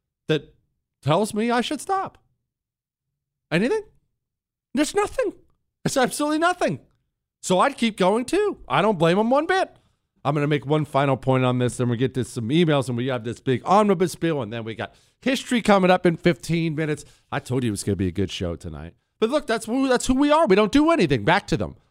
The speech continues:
I just said this. I can't count how many G O P elected officials that are probably out there right now saying, "Oh, we c-, we can't do that, Jesse.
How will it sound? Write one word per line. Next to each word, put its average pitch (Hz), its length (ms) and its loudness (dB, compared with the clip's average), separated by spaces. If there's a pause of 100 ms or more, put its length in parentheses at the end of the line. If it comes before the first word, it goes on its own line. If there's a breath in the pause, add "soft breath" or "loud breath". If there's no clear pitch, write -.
(360)
I 175 100 0
just 214 260 -2
said 226 240 0
this. 262 260 -6 (160 soft breath)
I 170 80 -4
can't 233 260 -2
count 208 280 2
how 170 80 4
many 160 160 2
G 180 200 0
O 165 100 2
P 175 180 -2
elected 156 340 0
officials 135 380 -4
that 135 60 -6
are 127 40 -6
probably 131 380 -4
out 131 160 0
there 120 160 0
right 120 180 0
now 123 140 -2
saying, 127 220 -4
"Oh, 151 180 2
we 151 140 0
c-, - 120 -10 (460 soft breath)
we 143 100 0
can't 160 400 2
do 147 160 0
that, 143 300 2
Jesse. 117 480 -2